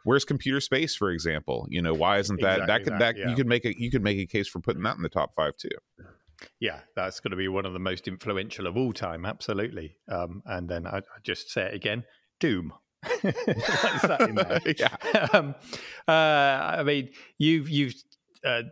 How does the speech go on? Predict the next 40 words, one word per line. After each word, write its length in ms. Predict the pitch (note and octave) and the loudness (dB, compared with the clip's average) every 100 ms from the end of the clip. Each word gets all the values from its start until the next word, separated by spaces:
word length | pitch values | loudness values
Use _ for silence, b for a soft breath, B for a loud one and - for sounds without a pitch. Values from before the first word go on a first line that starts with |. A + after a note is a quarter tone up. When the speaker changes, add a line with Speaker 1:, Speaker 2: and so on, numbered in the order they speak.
| _ | _
Speaker 2:
talked 220 | - C3 | -2 -2
about 200 | G#2+ A2 | 0 0
your 140 | A2+ A2 | 0 -2
top 280 | - - - | -2 -6 0
five 260 | G#2 G2 | 0 2
there 180 | G2 G2+ | 0 0
and 100 | F#2+ | -2
games 260 | F#2+ G2 G2 | -2 -2 -4
that 100 | G#2 | -2
you 120 | G#2 | 0
would 140 | F#2+ | 0
choose, 500 | - - G2 F#2+ F#2 | -2 -2 0 0 -4
including 520 | A#2 F#2+ - G#2+ G2 G#2+ | -8 -8 -4 -4 -2 0
Neo 260 | A2 G#2 | 0 -2
Turf 300 | - A#2+ G#2 A2 | -2 -2 -2 -2
Masters. 440 | G#2 - A2 - b b b b _ | -4 -2 -4 -4 b b b b _
For 120 | - D#3 | -2 2
me, 320 | F#3 G3 C#3 | 2 2 0
um, 460 | D3 D3+ D3+ D3 B2 _ _ _ _ _ - - | 0 0 0 -6 -8 _ _ _ _ _ -20 -2
I 40 | |
think 160 | C3+ E3 | 2 4
I'm 120 | F3+ | 2
just 140 | D3+ - | 2 2
gonna, 120 | E3 | 0
I, 520 | - E2 D3+ D#3+ D#3+ | 0 0 0 0 0
I 40 | |
just 240 | C#3+ D#3 - | 0 -2 0
decided 340 | C#3+ D3 B2 | 2 2 0
to 80 | B2 | -6
pull 420 | - C#3+ A#2+ A#2 G#2 | -2 0 0 -2 -4
the 100 | A2+ | 0
games 460 | A2+ A#2+ A#2+ G#2+ - | 2 2 0 -4 -2
that 140 | B2+ | -2
are 60 | G#2+ | 0
most 400 | A2 B2 - - | 0 0 -4 -2
played 360 | A#2 G#2 G2+ - | 0 0 -4 -4
on 180 | A2 G2 | -4 -2
my 180 | G2+ | -2
maim 380 | G#2+ G#2+ F#2+ F#2 | 0 0 -2 -4
setup. 500 | F#2+ E2 - E2+ - | -6 -8 -6 -8 -8